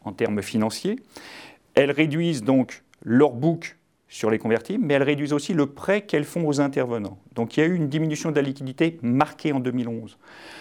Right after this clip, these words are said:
Deux mille douze, un premier rebond, euh, sur les marchés financiers, on l'a dit, grâce au L T R O,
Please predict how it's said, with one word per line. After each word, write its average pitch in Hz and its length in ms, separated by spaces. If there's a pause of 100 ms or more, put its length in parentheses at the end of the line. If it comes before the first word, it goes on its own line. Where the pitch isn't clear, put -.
(260)
Deux 120 160
mille 170 180
douze, 233 460
un 131 120
premier 180 400
rebond, 160 440 (340)
euh, 113 240 (280)
sur - 200
les 104 60
marchés 104 240
financiers, 127 360
on 120 120
l'a 120 160
dit, 190 340 (100)
grâce 120 300
au 117 60
L 113 100
T 120 200
R 120 80
O, 220 200